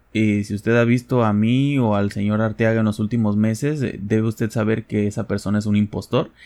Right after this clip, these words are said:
Alguien que de seguro está tomando, pues seguramente está tomando poción multijugos para adoptar nuestra apariencia, porque no, no somos nosotros, nosotros estábamos encerrados. Pero bueno, aquí estoy, portándome como un profesional.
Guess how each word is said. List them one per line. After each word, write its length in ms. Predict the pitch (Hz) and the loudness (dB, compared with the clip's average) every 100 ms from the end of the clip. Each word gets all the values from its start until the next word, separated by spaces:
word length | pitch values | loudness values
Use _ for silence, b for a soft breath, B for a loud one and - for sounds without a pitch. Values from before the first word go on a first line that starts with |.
| B B - | B B -2
Alguien 280 | 110 120 | 2 2
que 100 | 120 | 2
de 100 | 104 | 0
seguro 340 | 98 104 104 113 | 2 2 2 2
está 180 | 110 113 | 0 0
tomando, 760 | 110 107 107 113 107 101 101 113 - | 2 2 2 4 2 2 -2 -10 -10
pues 160 | 92 | -8
seguramente 560 | - 98 131 151 151 156 | -2 0 2 4 2 0
está 160 | 139 | -2
tomando 320 | 135 135 135 131 | -2 0 0 0
poción 260 | 113 120 | -2 0
multijugos 580 | 123 117 107 120 123 135 | 0 0 -4 -2 -2 -2
para 360 | - 101 98 98 | -2 0 0 -2
adoptar 340 | 98 - 104 | -4 -4 -2
nuestra 260 | 113 113 101 | -2 -2 -4
apariencia, 440 | 110 101 104 101 | -2 0 -2 -4
porque 280 | 98 98 101 | -8 -6 -2
no, 200 | 104 104 | -2 0
no 180 | 101 104 | -2 0
somos 240 | 113 113 | 0 2
nosotros, 400 | 110 107 101 101 | 0 -2 -4 -4
nosotros 320 | 101 104 110 | -4 -6 -6
estábamos 340 | 107 107 107 104 | -2 0 2 0
encerrados. 500 | 104 104 107 101 - _ B B B - | 0 0 2 0 -6 _ B B B -4
Pero 140 | 120 | 2
bueno, 280 | 147 170 135 - _ b b _ | 4 4 0 -6 _ b b _
aquí 240 | - - 170 | -4 0 0
estoy, 420 | - 131 143 190 _ _ | 4 4 4 0 _ _
portándome 500 | - 107 113 120 123 | -2 0 2 4 4
como 120 | 110 104 | 2 0
un 80 | |
profesional. 640 | 107 110 101 - 95 92 | 0 -2 -6 -4 -6 -6